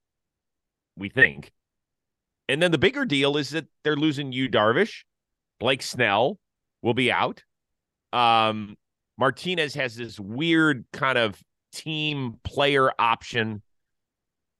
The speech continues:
so we don't know about his long-term future out in San Diego. Lugo has a player option, so they're, they're gonna need some arms.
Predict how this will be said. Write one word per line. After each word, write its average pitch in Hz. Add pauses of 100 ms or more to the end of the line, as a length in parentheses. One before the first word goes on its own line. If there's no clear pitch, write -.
(120)
so -
we 139
don't 143
know 135
about 110
his 139
long-term 110
future 98
out 90
in 87
San 85
Diego. 80 (260)
Lugo 151
has 113
a 110
player 98
option, 80
so 131
they're, 185 (420)
they're 180
gonna 196
need 147
some 127
arms. 104